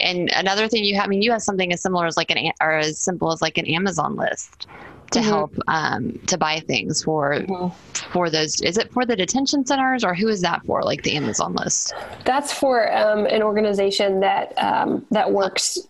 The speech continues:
Speaker 2: it's
Speaker 1: Okay.
Speaker 2: like a migrant house,
Speaker 1: Gotcha.
Speaker 2: um, kind of thing. And so, yeah.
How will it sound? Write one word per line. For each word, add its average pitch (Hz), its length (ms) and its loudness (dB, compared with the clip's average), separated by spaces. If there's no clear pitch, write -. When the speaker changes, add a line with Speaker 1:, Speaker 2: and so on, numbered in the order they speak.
Speaker 2:
it's 202 180 2
Speaker 1:
Okay. 170 60 4
Speaker 2:
like - 260 -2
a - 40 2
migrant 196 460 2
house, 214 640 0
Speaker 1:
Gotcha. 208 480 0
Speaker 2:
um, 196 180 2
kind 208 220 0
of 208 80 -4
thing. 214 460 0
And 196 180 0
so, 180 440 0
yeah. 180 240 0